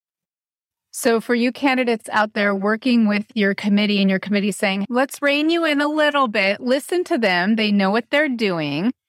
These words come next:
They know that your capstone project is a demonstration project. It's not meant to be your life's work. In fact, usually it's just the beginning of your life's work.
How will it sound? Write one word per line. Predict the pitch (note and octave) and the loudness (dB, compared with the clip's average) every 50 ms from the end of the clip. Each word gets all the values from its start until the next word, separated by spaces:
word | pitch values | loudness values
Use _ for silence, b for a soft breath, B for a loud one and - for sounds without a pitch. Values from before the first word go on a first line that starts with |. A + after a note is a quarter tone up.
| _ _ _ _ | _ _ _ _
They | F#3+ F#3 G#3+ A3 A3 | -2 0 2 2 4
know | G#3+ G#3+ A3 A3+ A#3 A#3 A#3+ | 4 4 2 2 2 0 0
that | A3 A3+ G#3+ F#3 - | 0 0 -2 -2 -4
your | - G3+ G#3 G#3 G#3+ A3 A#3+ B3+ | -4 -2 0 0 2 0 0 -2
capstone | - - B3+ A3+ A3+ - - - A3+ G#3+ | -4 -4 -4 -4 -4 -6 -6 -4 -2 -2
project | G#3 - A3 G3+ G3 G#3 G3+ G3 - | -2 0 0 0 0 -2 -4 -4 -4
is | G#3 F#3 | -4 -2
a | G3+ | -2
demonstration | F#3+ F#3 A3 A3+ B3 C4+ C4+ - - C#4+ C4+ C#4 - - C4 A3+ | 0 0 0 2 2 0 0 0 -2 0 0 0 0 0 -2 -2
project. | - - G#3+ F#3 F3 F#3 F3+ F#3 F#3 G#3+ B3+ - - - | 0 0 -2 -2 -2 -2 0 0 0 0 -2 -4 -12 -6
It's | - G3 F#3+ F#3+ - - | -2 -2 -2 -2 -2 -2
not | A3 G3 F#3+ G3+ - - | 0 2 2 2 2 2
meant | A3+ G#3 G#3 G#3+ G#3+ - - - | 2 2 4 2 0 -2 -6 -6
to | - B3 A3+ | -2 -2 0
be | F#3+ A3 G#3+ G#3+ | 0 2 2 2
your | G#3+ G3+ G3+ G3 G3 | 2 2 2 0 2
life's | F#3 E3+ F#3+ - - - - - | 0 0 0 -2 -6 -10 -6 -2
work. | G#3 G3+ G#3+ - | -2 -2 0 0
In | A#3 G#3 | -2 -4
fact, | - - A3 G#3 G3+ - - | 0 0 -2 -2 -2 -4 -4
usually | A#3 A#3 G#3+ - B3 G#3 | -2 -2 0 0 0 0
it's | F#3 - - | 0 -4 -6
just | - A3 G#3 - - - | -4 -4 -4 -4 -4 -4
the | G3+ F#3 | -4 -2
beginning | F3 G#3 F#3+ F3+ - D#3+ E3 - G#4 A#4+ F#4 F3+ B2+ C3 D#3+ A3+ - - _ _ _ _ _ _ | 0 -2 -2 0 0 0 0 0 0 -2 -2 -2 -2 -6 -8 -8 -10 -12 _ _ _ _ _ _
of | - G#3+ G#3 A3 | 0 2 2 2
your | G#3+ G#3 | 0 2
life's | G3+ G3 F#3+ G3 A3 - - - | 2 2 0 0 0 -4 -8 -8
work. | A3 F#3+ F3+ E3 D#3+ G3+ C#4+ - | -4 -2 0 2 2 0 -2 -4